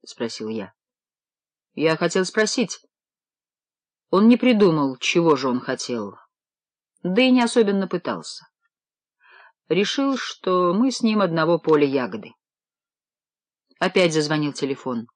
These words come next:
Был уже обеденный перерыв, в лаборатории были только мы двое. "Хочешь, скажу, что тебя нет?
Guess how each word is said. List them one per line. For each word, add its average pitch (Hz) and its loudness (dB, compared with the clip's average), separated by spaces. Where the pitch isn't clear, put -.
Был 220 6
уже 233 6
обеденный 214 4
перерыв, 214 2
в - -10
лаборатории 165 4
были 165 0
только 170 -4
мы 160 -4
двое. 117 -8
"Хочешь, - 0
скажу, 175 0
что - -8
тебя 160 0
нет? 143 -4